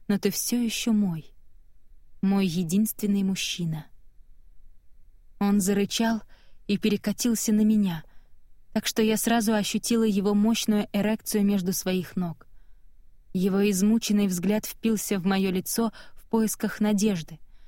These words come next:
Он схватил мою ногу и завел себе за спину, обхватив ею бедра.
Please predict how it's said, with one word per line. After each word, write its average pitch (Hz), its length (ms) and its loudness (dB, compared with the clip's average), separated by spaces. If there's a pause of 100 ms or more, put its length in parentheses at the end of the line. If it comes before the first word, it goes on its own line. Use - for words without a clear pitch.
(120)
Он 220 140 2
схватил 226 500 0
мою 208 280 2
ногу 202 460 2 (280)
и 196 80 2
завел 214 360 2
себе 208 280 2
за 202 220 0
спину, 175 400 -4 (240)
обхватив 190 600 -4
ею 180 340 -2
бедра. 160 440 -6